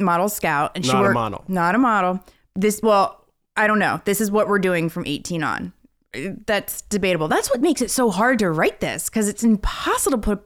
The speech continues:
Speaker 1: impossible to put anything in chronological order.
Speaker 2: Right.
Speaker 1: Because the stories just constantly change.
Speaker 2: Yes.
Speaker 1: She worked for free for a year for Premier Modeling Agency.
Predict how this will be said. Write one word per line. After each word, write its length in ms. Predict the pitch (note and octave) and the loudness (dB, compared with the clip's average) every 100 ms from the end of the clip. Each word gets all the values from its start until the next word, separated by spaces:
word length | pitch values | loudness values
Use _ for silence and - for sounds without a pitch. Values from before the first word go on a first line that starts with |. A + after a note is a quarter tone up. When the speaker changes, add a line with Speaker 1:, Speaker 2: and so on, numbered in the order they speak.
| _ | _
Speaker 1:
impossible 460 | A3+ A3 C#4+ G#4+ C#4+ | -2 2 2 2 0
to 100 | A3+ | 0
put 140 | G#3+ | 0
anything 340 | F#3 A#3+ D4 C4+ | 0 0 4 2
in 100 | A3 | 2
chronological 600 | - A3 G#3+ G#3 G3 F3+ | 0 0 2 2 0 -2
order. 380 | - D#4 C#4 C#4+ | 2 2 2 0
Speaker 2:
Right. 240 | A#3+ G#2+ G#2+ _ | -2 -4 -6 _
Speaker 1:
Because 260 | - A#3+ A#3+ | -2 2 2
the 100 | G#3 | 0
stories 520 | A3 - D4+ F4 A#3 | -2 -2 2 2 0
just 180 | G3+ G3 | -2 -4
constantly 560 | - G3+ A3 - G3+ G#3+ | -2 -2 -2 -2 0 0
change. 540 | G3+ E4+ - C3+ E3+ - | 0 -2 -2 -4 -8 -12
Speaker 2:
Yes. 380 | - G#2 - - _ _ _ _ _ _ | -8 -8 -8 -20 _ _ _ _ _ _
Speaker 1:
She 100 | A#3 | 0
worked 160 | G#3 G#3 | 0 0
for 100 | E3+ | -4
free 320 | - G#3 G3+ | 0 2 2
for 160 | A#3 | 0
a 60 | A3+ | 0
year 260 | G3+ E3+ E3+ | 2 2 0
for 180 | - | -2
Premier 380 | F#3 - F#3+ F3+ | -4 0 2 2
Modeling 400 | F3+ E3 D#3+ D#3+ | 2 0 0 0
Agency. 560 | D3 D3 D3+ - C3+ | 0 0 -2 -4 -8